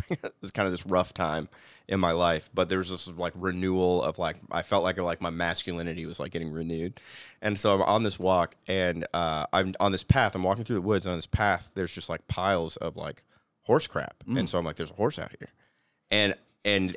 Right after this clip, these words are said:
Speaker 1: I was praying, and in that moment, I was like, "God, if there's a horse out here, I will, I will get on top of it." Like, and it was gonna be this moment of, like, I was, like, looking for this horse, and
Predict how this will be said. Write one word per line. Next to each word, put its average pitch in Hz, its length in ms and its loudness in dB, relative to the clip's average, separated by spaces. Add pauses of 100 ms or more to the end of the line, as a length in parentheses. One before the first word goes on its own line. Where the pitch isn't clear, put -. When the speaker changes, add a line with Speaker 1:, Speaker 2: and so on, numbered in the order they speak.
Speaker 1:
I 104 140 6
was 92 380 0
praying, 98 360 4
and 90 80 0
in 87 60 -4
that 92 180 2
moment, 95 280 2
I 85 60 2
was 80 120 -4
like, 78 240 -4
"God, 80 360 -2 (840)
if 80 160 -10
there's 87 200 0
a 87 60 -2
horse 82 260 -4
out 73 160 -6
here, 71 240 -12 (720)
I 85 140 0
will, 80 240 -2
I 85 160 2
will 80 140 -2
get 78 160 -2
on 73 100 -8
top - 240 -8
of - 100 -14
it." - 120 -12 (180)
Like, 87 280 0
and 98 140 4
it 98 40 6
was 98 140 2
gonna 98 160 4
be 95 80 2
this 92 160 -2
moment 87 520 0
of, 85 140 -2
like, 82 220 -2
I 78 80 0
was, 90 120 -2
like, 82 160 -4
looking 87 280 -4
for 80 120 -8
this 78 100 -10
horse, 76 320 -8
and 73 160 -12